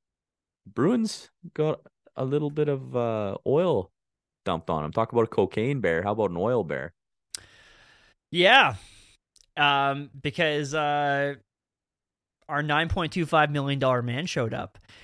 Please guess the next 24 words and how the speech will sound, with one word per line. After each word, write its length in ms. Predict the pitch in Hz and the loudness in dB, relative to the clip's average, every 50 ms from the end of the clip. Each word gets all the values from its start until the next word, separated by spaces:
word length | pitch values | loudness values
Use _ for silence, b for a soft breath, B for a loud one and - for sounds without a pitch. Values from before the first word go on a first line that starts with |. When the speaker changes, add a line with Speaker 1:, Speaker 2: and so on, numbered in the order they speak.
| B B B | B B B
Speaker 2:
in 140 | 185 175 165 | -2 0 2
a 140 | 165 160 | 2 2
three 520 | 147 - - - - 202 190 233 262 294 294 | 2 -2 -4 -6 -6 -4 -2 0 0 0 0
two 320 | - - 277 277 262 254 | 0 -2 -2 0 0 0
win 320 | 247 220 196 190 190 190 190 | 2 2 2 2 2 0 0
over 240 | 165 170 160 156 | 0 0 0 0
the 60 | 147 135 | 0 0
Boston 500 | 123 151 156 170 180 - - 180 160 151 | 0 2 2 2 0 0 -2 -6 -6 -4
Bruins, 540 | 139 151 151 151 147 147 147 156 151 - | -2 0 0 0 0 0 -2 -4 -6 -4
uh, 160 | 143 135 135 131 | -2 -2 -2 -2
this 160 | - - - | -4 -8 -10
past 320 | - 170 143 139 - - | -8 -6 -6 -6 -6 -8
week. 180 | 151 139 127 - | -10 -10 -8 -8
It 160 | 131 120 - | -10 -12 -12
was 260 | 135 143 147 143 127 | -12 -12 -10 -10 -12
a 80 | 156 - | -14 -16
Thursday. 540 | - - - 180 175 190 208 202 220 220 214 | -16 -12 -10 -8 -8 -8 -8 -10 -10 -10 -10
Yeah, 200 | 170 147 147 151 | -10 -10 -10 -12
yeah, 240 | - 165 165 175 | -12 -14 -14 -14
it 60 | 170 147 | -14 -16
was 180 | 151 165 - | -16 -18 -18
Thursday. 400 | - - - - 123 - - - B B B B B | -16 -16 -16 -16 -14 -14 -14 -16 B B B B B
Um, 340 | B - 131 131 131 131 131 | B -2 0 0 0 0 -2
Speaker 1:
Yeah, 200 | 131 135 131 - | -4 -6 -8 -8